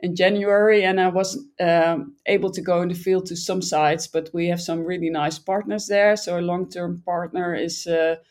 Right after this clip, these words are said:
Healthy Land and Water, uh, which has been, uh, using the structure s-, since two thousand and seventeen. So first of all, it was a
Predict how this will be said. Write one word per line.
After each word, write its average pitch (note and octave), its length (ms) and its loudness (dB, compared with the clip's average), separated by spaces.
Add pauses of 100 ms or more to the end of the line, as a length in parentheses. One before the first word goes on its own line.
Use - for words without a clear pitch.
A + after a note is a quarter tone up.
(140)
Healthy F3+ 320 -2
Land E3+ 260 2
and E3 120 -2
Water, E3+ 480 2
uh, E3 460 2
which F3 240 -6
has - 340 -10
been, E3 280 -4
uh, D3+ 200 -2
using F3 440 -2
the D#3 40 -4
structure E3 720 -2
s-, F3 140 -20 (120)
since E3+ 480 -8 (100)
two F#3+ 160 -6
thousand D#3+ 360 0
and D#3+ 100 -4
seventeen. A3 720 -4 (180)
So - 160 -12
first F#3 300 -6
of F3 100 -18
all, F3 200 0
it F3 80 -8
was E3+ 180 -2
a E3 340 4